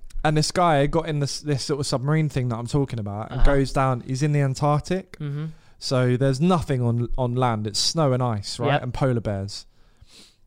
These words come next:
Speaker 1: Goes down to the bottom and it's just thriving.
Speaker 2: What?
Speaker 1: There's
Speaker 2: Just life?
Speaker 1: coral.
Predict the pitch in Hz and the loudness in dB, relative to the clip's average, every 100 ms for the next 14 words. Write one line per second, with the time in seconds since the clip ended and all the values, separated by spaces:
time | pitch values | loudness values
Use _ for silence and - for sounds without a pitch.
0 | - 135 185 160 170 160 131 135 160 135 | -20 -4 0 2 2 -2 -2 -2 0 0
1 | 98 98 117 - - - - _ - - | -2 -6 -8 -12 -20 -20 -20 _ -20 -20
2 | - - _ 143 156 135 - 110 - - | -20 -20 _ -4 -4 -2 -4 -4 -6 -8
3 | - 135 175 220 143 107 92 98 _ _ | -4 -2 2 2 2 0 -4 -12 _ _
4 | _ 151 165 131 208 147 147 170 170 165 | _ -2 0 2 2 4 6 6 8 6
5 | 165 185 226 233 | 6 6 4 0